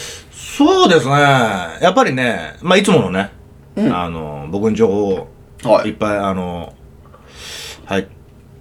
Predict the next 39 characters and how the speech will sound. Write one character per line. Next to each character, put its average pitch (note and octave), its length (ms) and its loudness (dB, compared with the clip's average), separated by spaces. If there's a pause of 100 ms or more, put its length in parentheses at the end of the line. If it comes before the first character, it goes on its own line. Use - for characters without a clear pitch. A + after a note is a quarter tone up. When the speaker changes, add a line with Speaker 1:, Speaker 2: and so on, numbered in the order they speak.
Speaker 1:
あ、 - 200 -10
ち - 80 -16
ょ - 40 -12
っ - 20 -18
と - 160 -14
あ - 80 -12
れ G2+ 60 -8
だ B2 120 -4
な。 D#2 480 -10 (220)
お D#3 80 0
じ G3 40 0
さ F#3+ 60 4
ん、 - 20 -4
ち - 100 0
ょ E4+ 40 2
っ - 40 0
と G#3+ 100 2
い D3 160 -2
い A#3 40 2
っ - 40 2
す - 100 -12
か？ - 160 -6 (280)
Speaker 2:
う C3 40 -2
ん。 A2+ 140 -8 (120)
Speaker 1:
あ、 B2+ 80 -4
違 B2 120 2
う - 20 4 (540)
違 - 100 -6
う。 G2 40 -10
Speaker 2:
う - 20 -12
ん。 F#2 40 -12
Speaker 1:
ち B3+ 60 -2
ょ B3+ 40 4
っ - 40 6
と F3+ 60 4
一 C#3 260 2
回、 B3 160 2 (240)
あ E3+ 140 -8
の、 D#3+ 240 -10